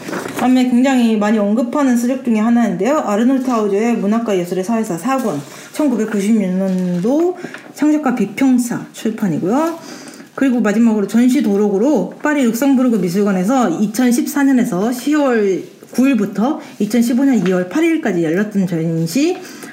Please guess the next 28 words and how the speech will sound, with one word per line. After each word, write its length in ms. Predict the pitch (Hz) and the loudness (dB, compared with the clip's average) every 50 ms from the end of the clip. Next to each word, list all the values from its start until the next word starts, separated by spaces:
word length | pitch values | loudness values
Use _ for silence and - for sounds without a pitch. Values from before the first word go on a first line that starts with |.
| - - | -8 -4
폴 220 | - 311 320 302 240 | -2 0 0 0 0
두강후엘의 960 | 233 208 226 233 240 240 233 220 214 226 220 208 190 190 240 294 339 339 - - - - - - - - - | 0 0 0 2 2 4 4 2 2 2 2 2 2 0 0 0 -2 -4 -8 -14 -18 -20 -18 -16 -12 -6 -2
르 320 | 208 208 220 226 226 208 226 | 0 2 2 2 2 0 0
파케 280 | 240 240 269 254 247 | -2 0 0 0 2
드 60 | - | 2
랭프레시오니즘 1700 | 202 196 196 190 196 208 208 208 - 226 214 220 - 196 190 185 180 185 180 180 180 175 170 175 170 180 180 175 170 160 156 156 151 - | 2 2 2 2 2 2 0 0 0 -2 -2 0 0 0 0 0 0 0 0 0 0 0 -2 -2 -2 -2 -2 -2 -2 -2 -4 -4 -6 -4
도록을 320 | - 214 196 190 190 190 | -2 0 0 0 0 0
참고하였어요. 840 | 226 277 311 277 254 240 262 277 285 254 - - 175 160 160 180 180 - - - - | 0 0 2 2 2 0 0 0 -2 -4 -4 -4 -4 -2 -2 -4 -4 -6 -10 -10 -4
폴 200 | - 320 349 285 | -2 0 0 0
두강후엘 520 | 247 233 233 233 240 233 233 262 285 285 262 | 2 2 2 4 4 4 4 4 2 2 2
같은 240 | 247 247 247 226 | 0 0 2 2
경우는 300 | 220 226 240 269 277 214 | 2 4 4 2 2 4
오늘 160 | 202 214 226 220 | 4 4 2 2
한 160 | - 349 359 | 2 0 0
번도 220 | 415 403 370 320 | 0 2 2 2
언급이 340 | 240 220 202 208 196 196 196 | 2 2 2 2 2 0 0
안 160 | 180 180 185 | 0 0 0
됐던 300 | 214 220 214 226 220 214 | -2 -2 -2 0 0 0
것 60 | 196 | 0
같은데 540 | 185 180 - - 196 220 294 285 202 160 - - - - - - - - - - - - | -2 -2 -2 0 0 2 2 0 0 -2 -4 -8 -14 -20 -20 -20 -20 -20 -20 -20 -20 -8
그 140 | - - 214 | -4 -2 0
당시에 320 | 254 262 254 220 233 240 233 | 2 2 2 2 2 0 2
굉장한 400 | 233 208 220 233 254 226 202 - | 2 4 4 4 4 2 2 0
콜렉셔너입니다. 920 | 302 311 349 370 370 - 269 220 190 175 165 160 156 156 143 156 170 - | 0 0 0 -2 -2 -2 0 0 0 0 -2 -2 -2 -4 -4 -6 -8 -8
그래서 580 | - 175 170 170 185 202 208 202 185 156 - - - | -6 -4 -4 -2 0 0 0 0 -2 -2 -6 -8 -6
컬렉션을 440 | - 311 320 339 339 330 311 277 233 | -2 -2 -2 0 0 0 0 0 0
많이 200 | 175 170 175 185 | 0 0 -2 0
하던 520 | 208 247 247 247 240 240 233 226 208 185 | 0 0 2 2 2 2 4 2 2 0